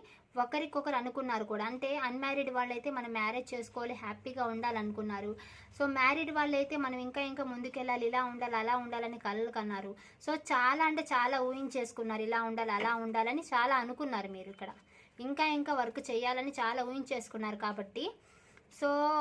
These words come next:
మీరు ఇంకా మీ పర్సన్ మీ రిలేషన్‌లో ముందుకు వెళ్ళాలని అనుకుంటున్నారు, కానీ మిమ్మల్ని వదిలేయాలని అనుకోవడం లేదు.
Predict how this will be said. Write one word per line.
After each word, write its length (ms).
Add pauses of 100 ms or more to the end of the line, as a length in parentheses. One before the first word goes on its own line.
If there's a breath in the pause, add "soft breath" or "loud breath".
(160)
మీరు 440
ఇంకా 600
మీ 160
పర్సన్ 480
మీ 300
రిలేషన్‌లో 540
ముందుకు 360
వెళ్ళాలని 400
అనుకుంటున్నారు, 600
కానీ 220
మిమ్మల్ని 280
వదిలేయాలని 460
అనుకోవడం 540
లేదు. 240